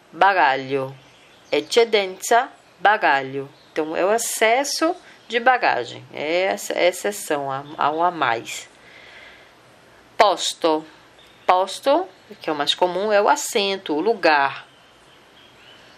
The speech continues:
Corridoio. Corridoio, corredor.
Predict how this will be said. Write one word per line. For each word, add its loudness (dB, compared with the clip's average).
Corridoio. 2
Corridoio, 2
corredor. -2